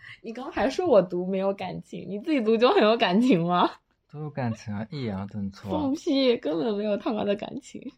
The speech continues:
Speaker 2: 啊，是这样吗？
Speaker 1: <laughs> 对呀。
Speaker 2: 我，我以为很有感情呢。
Speaker 1: 可能自己读的时候都觉得很有感情，别人听就没有感情。
Speaker 2: 嗯。
Speaker 1: <laughs> 到时候别人听，感觉我们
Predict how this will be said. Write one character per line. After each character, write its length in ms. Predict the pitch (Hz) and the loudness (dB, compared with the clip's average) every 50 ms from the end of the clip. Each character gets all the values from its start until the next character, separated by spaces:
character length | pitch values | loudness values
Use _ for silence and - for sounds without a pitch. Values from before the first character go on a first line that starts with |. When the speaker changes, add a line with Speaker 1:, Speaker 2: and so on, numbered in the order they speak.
| _ _ _ | _ _ _
Speaker 2:
啊， 320 | - 95 92 90 90 95 98 | -16 -14 -12 -10 -10 -12 -12
是 100 | - - - - | -14 -14 -8 -6
这 60 | 127 | -2
样 180 | 127 123 110 95 | 0 0 0 0
吗？ 60 | 87 87 98 90 107 - | 0 -2 -2 -4 -8 -12
Speaker 1:
<laughs> 200 | _ _ _ - | _ _ _ -6
对 180 | - - 254 | -2 0 0
呀。 180 | 240 - - - | 0 0 0 0
Speaker 2:
我， 20 | - | 0
我 60 | 120 | 0
以 100 | 131 127 | 2 2
为 140 | 117 117 113 | 2 0 0
很 160 | - 123 123 | -2 -4 -6
有 100 | 127 131 | -6 -4
感 240 | 127 120 104 98 92 | -4 -2 -4 -4 -4
情 180 | - - 90 87 | -6 -8 -8 -8
呢。 100 | 87 87 85 - - - - _ _ - | -8 -8 -10 -12 -14 -16 -20 _ _ -10
Speaker 1:
可 120 | - 208 | -6 -4
能 300 | 175 185 190 196 208 214 - - - | -4 -2 -2 -4 -4 -8 -10 -12 -14
自 100 | - 233 | -10 -6
己 80 | 214 180 | -6 -4
读 140 | 160 147 151 | -2 0 0
的 100 | 170 190 | 0 0
时 120 | - 196 | 0 0
候 80 | 160 151 | -2 0
都 120 | 165 175 | 0 0
觉 140 | 175 170 160 | 0 0 0
得 60 | 160 | 0
很 100 | 185 180 | 0 -2
有 100 | 143 143 | -2 -2
感 200 | - - - - - 180 | -4 -6 -6 -6 -8 -12
情， 120 | - - - - | -12 -16 -16 -10
别 100 | - 165 | -8 -6
人 160 | 185 214 208 208 | -4 -4 -6 -6
听 240 | 233 220 180 180 | -4 -4 -4 -2
就 140 | 180 180 170 | -2 -2 -4
没 100 | 160 156 | -4 -4
有 100 | 147 147 151 | -6 -6 -8
感 180 | - - - - - | -8 -12 -14 -14 -14
情。 160 | - - - - - - - - - | -14 -14 -14 -16 -18 -20 -16 -10 -6
Speaker 2:
嗯。 580 | 110 101 101 98 98 95 92 90 90 87 90 95 - - - _ _ - - - - - | -4 -2 -2 0 0 0 0 0 -2 -4 -8 -12 -16 -20 -20 _ _ -20 -20 -20 -18 -12
Speaker 1:
<laughs> 760 | - - - - - _ _ _ _ - - - _ _ _ _ | -10 -10 -10 -10 -14 _ _ _ _ -20 -20 -20 _ _ _ _
到 180 | - - 233 220 | -2 2 2 4
时 80 | 220 208 | 4 4
候 120 | 220 220 | 2 2
别 160 | 214 - 185 | 2 0 0
人 220 | 196 208 202 202 202 | 2 2 0 -2 -4
听， 240 | - 208 190 190 | -4 -4 -4 -2
感 220 | 190 196 180 175 170 | 0 -2 -2 -2 -2
觉 100 | 165 170 | -4 -4
我 140 | 180 180 170 | -4 -4 -4
们 260 | 165 170 170 233 247 | -6 -6 -6 -8 -10